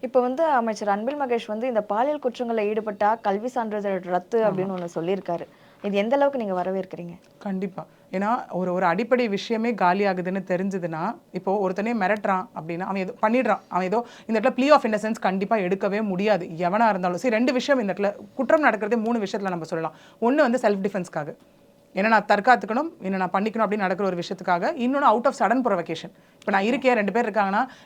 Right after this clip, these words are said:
Speaker 2: யாராவது என்ன அசிங்கமா அந்த இடத்துல பேசிக்கிட்டே இருக்காங்க அப்படின்னா, அப்ப எனக்கு out of sudden provocation ஒரு கையை வைக்கிறதோ தள்ளி விடுறதோ பண்ணுவேன். அதுவும் certain amount of force-ஓட பண்ற ஒரு விஷயம்.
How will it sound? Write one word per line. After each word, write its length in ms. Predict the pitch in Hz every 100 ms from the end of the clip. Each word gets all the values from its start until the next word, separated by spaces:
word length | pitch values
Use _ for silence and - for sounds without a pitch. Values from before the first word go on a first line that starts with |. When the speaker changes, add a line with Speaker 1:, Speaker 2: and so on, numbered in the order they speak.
| -
Speaker 2:
யாராவது 500 | 185 180 208 240 269
என்ன 180 | 233 180
அசிங்கமா 340 | - 262 240
அந்த 140 | 247
இடத்துல 180 | 214 220
பேசிக்கிட்டே 460 | 208 208 208 208 233
இருக்காங்க 380 | 196 208 196 180
அப்படின்னா, 100 | 208
அப்ப 200 | 277 196
எனக்கு 240 | 190 196
out 40 |
of 80 | 233
sudden 220 | - 190 220
provocation 420 | 196 185 180 220
ஒரு 100 | 185
கையை 260 | 180 208
வைக்கிறதோ 280 | 196 170 190
தள்ளி 240 | 190 175 202
விடுறதோ 240 | 175 175
பண்ணுவேன். 340 | 185 165 165 175 - -
அதுவும் 280 | 220 320
certain 280 | 330 247 262
amount 300 | 226 220 226
of 80 | 208 -
force-ஓட 380 | 196 202 196
பண்ற 260 | 202 170 160
ஒரு 100 | 151
விஷயம். 280 | 151 160